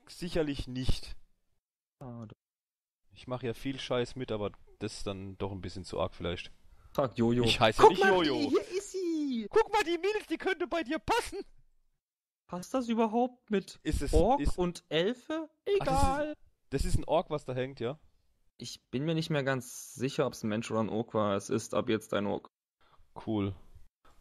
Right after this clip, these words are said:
Speaker 1: Und der hat auch ein abgeschnittenes Ohr.
Speaker 2: Ja.
Speaker 1: Immer noch. Hm. Nicht nachgewachsen. Sowas.
Speaker 2: <laughs> Nee.
Speaker 1: Scheiße.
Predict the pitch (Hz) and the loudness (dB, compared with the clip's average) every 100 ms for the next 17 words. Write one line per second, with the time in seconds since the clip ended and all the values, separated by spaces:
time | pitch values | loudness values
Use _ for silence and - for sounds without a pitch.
0 | - 120 120 117 120 131 127 127 120 110 | 4 6 6 4 0 2 0 -2 -4 -4
1 | - 113 113 107 101 98 - _ _ _ | -8 -6 -6 -4 -2 -4 -8 _ _ _
2 | - 117 107 98 - - - - 101 98 | -4 -2 -2 -4 -8 -14 -20 -20 -12 -10
3 | 98 101 - - - - _ _ - - | -10 -14 -20 -20 -20 -20 _ _ -20 -8
4 | 110 - 104 98 104 95 - 92 90 - | -6 0 0 2 -2 -4 -4 -10 -6 -2
5 | 104 95 - - - - 165 - 165 151 | 0 0 -4 -16 -6 0 2 2 -2 -4
6 | 123 120 110 - - - - 104 98 - | -6 -6 -8 -12 -18 -6 2 2 2 -2